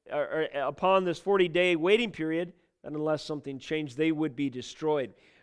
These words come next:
God relented from that, uh, message, that proclamation of judgment upon the repentance, honoring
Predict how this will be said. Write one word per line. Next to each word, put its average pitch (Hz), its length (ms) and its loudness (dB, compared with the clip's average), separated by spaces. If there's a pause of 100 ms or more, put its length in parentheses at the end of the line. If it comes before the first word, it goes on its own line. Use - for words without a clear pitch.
(180)
God 170 480 6 (180)
relented 160 880 0
from 165 420 0
that, 147 440 2 (380)
uh, 120 240 -8
message, 151 580 2
that 139 220 0
proclamation 151 920 0
of 135 180 -6
judgment 147 560 -2 (460)
upon 143 380 -2
the 143 80 0
repentance, 143 760 -6
honoring 147 560 0